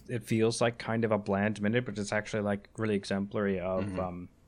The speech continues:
Speaker 1: how good all of it is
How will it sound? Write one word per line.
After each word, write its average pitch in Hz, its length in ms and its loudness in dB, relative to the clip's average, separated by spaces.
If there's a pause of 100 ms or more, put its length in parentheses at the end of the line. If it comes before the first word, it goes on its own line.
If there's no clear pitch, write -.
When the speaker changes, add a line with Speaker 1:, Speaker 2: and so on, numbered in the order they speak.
(840)
Speaker 1:
how 123 140 6
good 117 220 8
all 107 200 6
of 127 120 2
it 147 180 2
is 175 480 -2